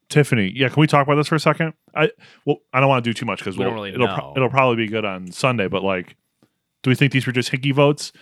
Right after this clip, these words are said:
Speaker 1: I think from Derek it is.
Speaker 2: I think Derek, it might
Speaker 1: Tiffany
Speaker 2: have been
Speaker 1: may
Speaker 2: Frenchie's
Speaker 1: have been
Speaker 2: idea.
Speaker 1: Oh, maybe. Tiffany might have been loyalty, though, because she, to her team, she, I think she might have wanted to keep.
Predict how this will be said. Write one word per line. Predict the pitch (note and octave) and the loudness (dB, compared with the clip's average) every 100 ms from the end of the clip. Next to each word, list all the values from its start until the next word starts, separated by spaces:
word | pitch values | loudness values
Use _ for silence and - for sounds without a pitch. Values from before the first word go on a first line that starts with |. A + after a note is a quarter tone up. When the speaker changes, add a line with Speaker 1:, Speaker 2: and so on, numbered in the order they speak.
| - - | -20 -8
Speaker 1:
I | - C3 | 0 2
think | D#3+ | 2
from | D#3+ C#3 | 0 0
Derek | C3+ C#3 B2 | 4 4 2
it | A2 | 2
is. | G#2+ F2+ E2+ - - | 2 0 -4 -10 -8
Speaker 2:
I | |
think | C3+ D#3+ | -6 -4
Derek, | B2 B2 B2 | -2 -2 -2
it | A#2 | -2
might | A2+ | 0
Speaker 1:
Tiffany | C#3 A2 | 2 4
Speaker 2:
have | |
been | G3 G3 E3+ | 4 4 4
Speaker 1:
may | A2 | 4
Speaker 2:
Frenchie's | D3+ D#3 | 4 4
Speaker 1:
have | D#3+ - | 2 2
been | D3 | 2
Speaker 2:
idea. | C3+ E2 D#2 - _ _ _ _ _ _ _ _ _ _ _ _ _ - | 2 -2 -8 -18 _ _ _ _ _ _ _ _ _ _ _ _ _ -10
Speaker 1:
Oh, | F#2 F#2+ C3+ D#3 E3+ F3 F3 F3 E3 D#3+ C3 | -4 0 0 4 6 6 8 6 6 4 2
maybe. | G#2+ G2+ C#3+ F2 D#2 _ _ _ _ - | -2 -2 -2 -2 -8 _ _ _ _ 0
Tiffany | F#3 G3 A3 | 0 4 2
might | F3 | 4
have | D#3 | 4
been | C#3 | 4
loyalty, | B2 C3 C#3 - | 4 6 6 4
though, | A2+ F#2+ | 0 -2
because | G2 A2+ | -2 -2
she, | - C#3 | 0 0
to | C#3 B2+ | 0 0
her | G#2 | 0
team, | - A2 A#2+ | 0 -2 -2
she, | - G#2+ - | -2 -4 -4
I | G#2+ | -8
think | A2+ | -6
she | - | -6
might | G#2+ | -6
have | G2+ | -4
wanted | G2 F#2+ | -4 -6
to | F#2+ | -10
keep. | - F#2+ F2 | -8 -8 -8